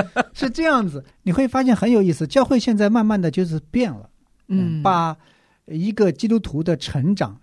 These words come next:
Speaker 1: 教训、教导忽略了，就是受洗就可以了，就是属于基督的了。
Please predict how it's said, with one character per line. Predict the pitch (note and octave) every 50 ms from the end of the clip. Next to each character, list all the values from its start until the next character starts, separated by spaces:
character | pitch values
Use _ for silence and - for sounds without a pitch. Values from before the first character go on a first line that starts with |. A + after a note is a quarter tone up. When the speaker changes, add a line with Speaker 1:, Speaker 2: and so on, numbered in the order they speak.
| -
Speaker 1:
教 | _ - B3 A#3 F3+ B2+ C#3
训、 | - - - E3 C#3 A#2+ A2+ - _ -
教 | - G#3+ G#3 G3+ F#3+
导 | G3 B2+ G#2 G2 - _ _ _
忽 | _ - - F3 F3+
略 | F3+ E3 C#3
了， | G#2+ G2 A2+ - _ _ _ _
就 | F3 D#3
是 | E3
受 | D#3+ - C#4+ A#3 F3
洗 | - C#3+ C3
就 | D#3 D3+
可 | - - C#3+
以 | D#3 D3
了， | B2 A2
就 | - - F#3
是 | - G3 F3
属 | - - - D#3 C#3 C3
于 | C3+ C#3
基 | C#3 A3 G#3+
督 | A3 A#3+
的 | A3 G#3 D#3+
了。 | A#2+